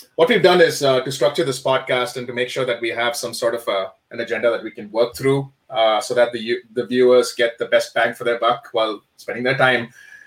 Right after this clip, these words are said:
We basically, uh, put together the history of autopilot, and we're gonna, uh, we're gonna basically talk to Mark, and we're gonna check with him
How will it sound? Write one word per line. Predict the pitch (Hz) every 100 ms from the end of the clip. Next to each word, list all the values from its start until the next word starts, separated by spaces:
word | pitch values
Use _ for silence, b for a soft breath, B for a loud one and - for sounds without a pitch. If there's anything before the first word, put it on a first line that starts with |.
| B
We | 135
basically, | 139 151 156 160 151 131 _ _ _ -
uh, | 127 -
put | 160
together | 160 143 139 143 139
the | 131
history | 120 175 - 208
of | 147
autopilot, | 131 135 127 107 120 - _ _ _ _ -
and | 127 123 120 120 _ _ _ _ _ -
we're | 143
gonna, | 175 156
uh, | 151 147 139 127
we're | 147
gonna | 156 139
basically | 165 165 165 156 147 139 135 _ _ _ -
talk | 127 160
to |
Mark, | 151 143 139 - _ -
and | 123
we're | 123
gonna | 131 131
check | - 147 147
with | 151
him | 135 127 123 110